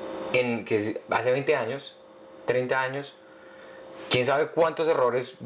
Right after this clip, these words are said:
yo como persona o las personas normales cometieron que no quieren que aparezcan por las redes sociales. Porque ahorita cualquier cosa es viral. Uno mira unas cosas que uno dice, "Esto, ¿por qué?". Porque hay cámaras por todo lado, porque todo el mundo está grabando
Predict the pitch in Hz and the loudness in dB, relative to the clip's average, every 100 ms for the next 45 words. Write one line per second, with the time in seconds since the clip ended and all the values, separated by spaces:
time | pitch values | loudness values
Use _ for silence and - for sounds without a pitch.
0 | 104 92 139 135 139 - 139 139 127 120 | -2 4 4 4 0 -4 2 2 2 2
1 | 113 107 110 - 104 135 139 139 147 123 | 2 4 2 0 -2 0 2 4 4 2
2 | 117 131 120 131 139 143 160 - - - | 2 2 0 2 2 2 -4 -10 -20 -18
3 | - 131 127 151 156 151 151 147 123 - | -4 0 0 2 2 2 2 2 0 -2
4 | 135 143 139 120 120 127 123 131 107 - | -2 2 2 2 0 -2 -2 0 0 -6
5 | - - - - - - - - - 123 | -14 -20 -20 -20 -20 -20 -20 -4 0 2
6 | 131 117 135 131 - 156 151 127 131 127 | 2 2 0 0 0 0 0 -2 0 0
7 | 127 139 131 95 - _ _ _ _ _ | 2 2 2 -2 -14 _ _ _ _ _
8 | _ 117 117 127 147 147 143 - 139 127 | _ 0 2 4 4 4 0 2 2 2
9 | 139 127 139 120 113 127 - - - - | 0 2 2 2 2 0 -2 -14 -10 -4
10 | 127 147 131 110 101 135 127 131 127 117 | 0 0 0 0 0 0 2 0 0 0
11 | - 110 113 117 117 113 110 110 120 117 | 2 4 4 2 2 0 2 4 4 2
12 | 123 120 123 135 147 | 2 4 4 4 2